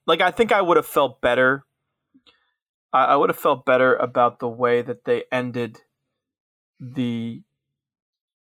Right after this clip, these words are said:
series, or, or this season, rather, if they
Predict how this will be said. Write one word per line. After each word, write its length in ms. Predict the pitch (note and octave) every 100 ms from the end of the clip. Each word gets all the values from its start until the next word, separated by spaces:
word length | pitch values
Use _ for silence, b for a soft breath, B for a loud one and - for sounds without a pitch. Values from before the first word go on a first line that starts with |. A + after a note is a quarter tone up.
| _ -
series, 680 | - C#3+ A#2+ C#2+ D2 - -
or, 140 | C3+
or 240 | - B2+ A#2+
this 240 | B2 B2+
season, 420 | - C3+ B2 A2 C#2
rather, 440 | D#2 - - - B B B B B B _ _ -
if 260 | - -
they 580 | - B2+ A#2+ A#2+ A#2+ A#2